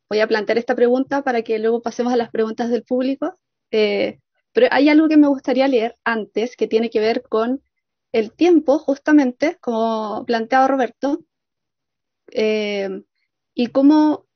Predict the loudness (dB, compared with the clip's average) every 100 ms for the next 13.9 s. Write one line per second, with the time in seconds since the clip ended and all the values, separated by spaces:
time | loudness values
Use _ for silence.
0 | -4 -2 -2 -4 -2 0 0 0 0 2
1 | 2 2 2 2 0 2 2 2 0 0
2 | 0 0 -2 0 0 2 2 0 -2 0
3 | 0 0 4 4 2 -4 -4 -2 2 4
4 | 4 2 -2 2 2 2 -2 _ -4 -2
5 | 4 6 6 4 2 2 2 2 4 4
6 | 0 -4 -4 -2 -4 -4 -10 -10 -14 -14
7 | -20 _ _ _ _ _ _ -2 0 2
8 | 0 2 2 4 2 0 2 4 4 2
9 | 2 -2 -2 0 0 -2 _ -6 -2 -2
10 | 0 2 4 4 2 0 0 0 -2 0
11 | 0 0 0 2 0 0 -4 -4 2 2
12 | 2 -4 -8 -2 0 2 0 0 -2 -4
13 | -6 -6 -2 -2 0 -2 -2 -6